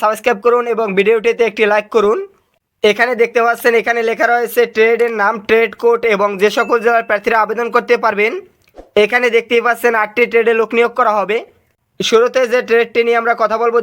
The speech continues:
দেখতে পাচ্ছেন ট্রেডটির নাম হলো কুক ইউনিট। এ পদে ট্রেড কোড হলো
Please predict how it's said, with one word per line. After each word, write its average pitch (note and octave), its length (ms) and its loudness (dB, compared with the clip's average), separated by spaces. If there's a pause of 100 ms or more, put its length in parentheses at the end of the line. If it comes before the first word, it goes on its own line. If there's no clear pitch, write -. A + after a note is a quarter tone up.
দেখতে A3 240 0
পাচ্ছেন A3+ 340 0
ট্রেডটির A3+ 380 0
নাম A3 160 0
হলো A3+ 120 0 (140)
কুক A3+ 260 2
ইউনিট। A3 320 0 (120)
এ - 100 2
পদে A3+ 200 0 (100)
ট্রেড A#3 260 0
কোড A#3+ 200 0
হলো A3+ 120 0